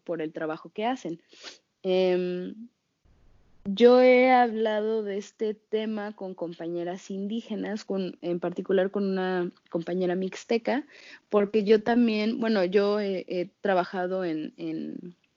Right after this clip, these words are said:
la zona mazateca de, de Oaxaca, que, que es en la frontera casi con el sur de Veracruz, y, y también en, en,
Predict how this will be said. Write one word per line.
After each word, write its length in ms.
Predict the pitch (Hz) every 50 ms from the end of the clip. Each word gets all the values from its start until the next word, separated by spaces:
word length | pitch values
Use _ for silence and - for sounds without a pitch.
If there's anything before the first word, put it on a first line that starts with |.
| _ -
la 200 | - 185 175 175
zona 280 | 175 - 180 190 185 185
mazateca 760 | 190 180 185 - 190 175 - - 208 208 202 - 202 196
de, 300 | 196 196 196 190 190 - -
de 440 | 190 185 185 185 180 180 175 175 180
Oaxaca, 580 | 180 202 208 214 214 - 247 247 - 247 269 339 - _ _ _ _ _ _ _ _ _ _ - - -
que, 280 | - 185 175 165 - -
que 160 | - 170 170
es 180 | 165 - -
en 440 | - 190 185 185 180 175 170 170 170
la 140 | 175 170 175
frontera 500 | 170 - 196 185 185 180 185 185 185 185
casi 220 | - 185 180 185
con 180 | 185 - - 175
el 140 | 170 180 175
sur 160 | - 196 180
de 120 | 180 185
Veracruz, 520 | 180 180 175 190 - 247 285 302 320 - _ _ _ - - - - - - - _ _ _ _ -
y, 680 | - 202 196 190 185 185 180 180 175 175 175 175 165 -
y 300 | - 208 202 190 180 180
también 340 | 170 190 180 185 185 185 190
en, 220 | 185 180 180 170 -
en, 680 | 180 180 170 165 165 165 160 160 160 160 165 175 180